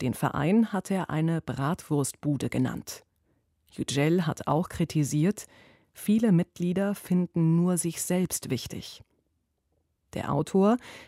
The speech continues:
ist bei dem neuen Verein Pen Berlin mit dabei. Mehr als zweihundert andere Schriftstellerinnen und Schriftsteller machen auch mit. Zum Beispiel Nora Bosson, Wladimir Kamina und Daniel Kielmann.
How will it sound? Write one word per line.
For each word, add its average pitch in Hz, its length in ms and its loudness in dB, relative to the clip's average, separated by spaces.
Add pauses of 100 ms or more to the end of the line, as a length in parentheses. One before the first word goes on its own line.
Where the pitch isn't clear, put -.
ist - 220 -6
bei 170 120 0
dem 170 180 4
neuen 165 320 2
Verein 160 540 -2
Pen 165 320 0
Berlin 151 420 0
mit 123 160 -4
dabei. 151 500 -2 (600)
Mehr 139 280 0
als - 340 -4
zweihundert 143 680 0
andere 156 460 2
Schriftstellerinnen 156 1120 0
und - 180 -4
Schriftsteller 170 720 0 (360)
machen 160 320 2
auch 175 300 0
mit. - 360 -4 (480)
Zum 127 200 0
Beispiel 143 600 0
Nora 147 440 0
Bosson, 143 680 0 (500)
Wladimir 151 640 2
Kamina 170 640 0 (320)
und 196 280 0
Daniel 143 520 0
Kielmann. - 580 -2